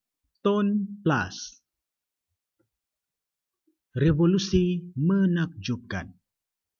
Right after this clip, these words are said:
Adakah anda penat dan menyampa pada program dan sistem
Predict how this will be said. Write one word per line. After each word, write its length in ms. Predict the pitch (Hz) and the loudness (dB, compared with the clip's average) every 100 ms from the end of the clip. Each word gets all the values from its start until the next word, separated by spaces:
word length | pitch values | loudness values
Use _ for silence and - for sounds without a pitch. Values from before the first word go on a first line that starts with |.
| _ _ _ _ _ _ _ _ _ _ _ _ _ _ _ _ _ _ _ _ _ _ 135 | _ _ _ _ _ _ _ _ _ _ _ _ _ _ _ _ _ _ _ _ _ _ -4
Adakah 560 | 135 165 214 175 - | -2 -2 -2 -4 -4
anda 240 | 131 117 113 | -4 -4 -4
penat 320 | 127 131 135 - | -2 0 -2 -8
dan 240 | 98 98 92 | -10 -6 -6
menyampa 640 | 98 107 120 - 131 143 147 | -4 -4 -4 -4 -4 -4 -8
pada 300 | - 90 87 | -10 -10 -10
program 600 | - 127 123 139 143 147 - _ _ _ 95 | -4 -4 0 -2 -2 -4 -10 _ _ _ -8
dan 240 | 98 95 | -6 -6
sistem 500 | - 160 - 156 151 | -4 -6 -2 -2 0